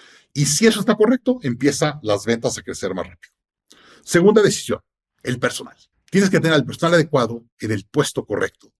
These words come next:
haciendo las tareas correctas. Y es muy difícil hacer eso y que el equipo esté alineado a la estrategia, la entienda y la pueda ejecutar. Entonces, trabajamos mucho con organigramas y los ayudamos a hacer una estrategia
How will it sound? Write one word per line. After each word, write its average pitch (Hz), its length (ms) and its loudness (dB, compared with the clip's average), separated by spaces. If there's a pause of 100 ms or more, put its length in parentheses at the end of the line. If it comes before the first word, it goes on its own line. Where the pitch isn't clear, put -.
(240)
haciendo 131 320 0
las - 100 -2
tareas 95 260 -6
correctas. - 600 -14 (640)
Y 120 120 0
es 127 160 0
muy 123 300 4
difícil 101 500 -8 (200)
hacer - 260 -2
eso - 320 -4 (500)
y 117 120 -10
que 117 120 -2
el 113 80 0
equipo 156 560 -2
esté - 240 -8
alineado 135 720 -4
a 107 60 -10
la 98 60 -8
estrategia, 113 480 -6
la 92 100 -6
entienda 113 340 -4
y - 20 -4
la 87 120 -4
pueda 101 140 -6
ejecutar. - 460 -20 (400)
Entonces, - 240 -2
trabajamos 147 400 2
mucho 151 280 2
con 110 140 -4
organigramas 104 800 -4 (520)
y 139 260 0
los 127 200 0
ayudamos 143 300 2
a 143 120 0
hacer 127 180 -2
una 120 200 0
estrategia 110 760 -8